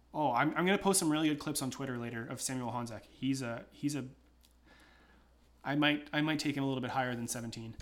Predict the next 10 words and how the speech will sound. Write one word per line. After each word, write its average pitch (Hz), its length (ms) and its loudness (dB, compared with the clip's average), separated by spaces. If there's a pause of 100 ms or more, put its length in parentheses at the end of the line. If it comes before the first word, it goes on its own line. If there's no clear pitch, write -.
(480)
Colby 185 260 4
Barlow 156 560 2
at - 220 -2
sixteen, 147 720 2 (960)
great 147 240 4
shot, 127 520 2
great 151 200 2
competitor. 127 720 -2 (260)
Um, 120 460 -12 (800)
like, 127 120 -14